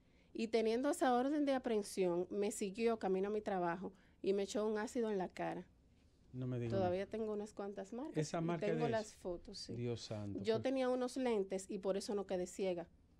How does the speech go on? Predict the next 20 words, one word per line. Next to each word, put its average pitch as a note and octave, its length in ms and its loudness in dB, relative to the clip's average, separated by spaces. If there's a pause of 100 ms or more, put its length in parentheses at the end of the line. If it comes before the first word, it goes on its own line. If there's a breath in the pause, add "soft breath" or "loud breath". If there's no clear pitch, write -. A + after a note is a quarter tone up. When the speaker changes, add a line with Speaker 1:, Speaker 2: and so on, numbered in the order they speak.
(320)
Speaker 1:
Porque G3 260 -2
cuando G3+ 300 0
ese C4 240 2
ácido C4 260 0
me A#3 140 0
cayó G#3 300 0
en A#3+ 100 2
los A#3+ 180 -4
lentes, F#3 420 0
se F#3 220 -2
derritieron. F3+ 640 -2 (100)
Speaker 2:
¿Y D#3+ 60 -4
quién F#3 340 -2
es F3 120 -2
ese D3+ 100 -4
sujeto? G#2+ 500 -6 (220)
Speaker 1:
Se A3 220 -2
llama A3+ 220 4
Jefferson A#3 460 -4
Rosario. F#3+ 500 -4